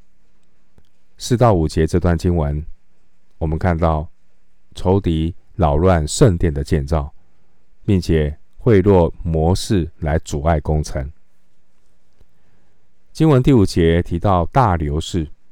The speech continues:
又可以翻译大利乌，他是大流士一世，在主前五百二十二年，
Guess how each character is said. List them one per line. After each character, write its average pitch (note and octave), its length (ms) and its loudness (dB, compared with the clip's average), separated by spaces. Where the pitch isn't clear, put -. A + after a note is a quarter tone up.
又 G#2+ 100 0
可 F#2 140 0
以 D#2+ 40 2
翻 F#2+ 280 0
译 E2+ 260 -4
大 F#2 280 2
利 D#2+ 200 -2
乌， E2 260 -2
他 F#2+ 160 0
是 E2+ 340 -2
大 G2+ 220 2
流 D#2 200 0
士 D#2 360 -4
一 D#2+ 120 -6
世， F2 340 -6
在 G2 180 2
主 D#2+ 180 -2
前 D#2 260 -4
五 F2 140 -2
百 D2+ 260 -2
二 F#2+ 200 -2
十 E2+ 160 -6
二 E2 160 0
年， C#2+ 420 -10